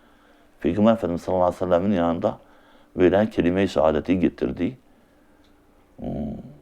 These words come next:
Peygamber Efendimiz sallallahu aleyhi ve sellem'in yanında uzun süre kaldı. Onunla beraber savaşlara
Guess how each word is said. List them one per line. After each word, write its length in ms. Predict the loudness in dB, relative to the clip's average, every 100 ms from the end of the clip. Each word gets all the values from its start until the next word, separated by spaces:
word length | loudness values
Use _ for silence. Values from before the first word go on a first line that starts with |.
| -20 _ _ _ -20 -6
Peygamber 300 | 0 2 4
Efendimiz 260 | 2 0 -4
sallallahu 200 | 0 0
aleyhi 160 | 0 2
ve 40 |
sellem'in 240 | 2 2
yanında 360 | 2 2 4 4
uzun 240 | 4 0
süre 300 | -2 0 0 0
kaldı. 440 | -2 -2 -2 -4 -8 -20 -14 -4
Onunla 340 | 0 2 4
beraber 300 | 4 6 4
savaşlara 680 | 2 2 2 2 4 4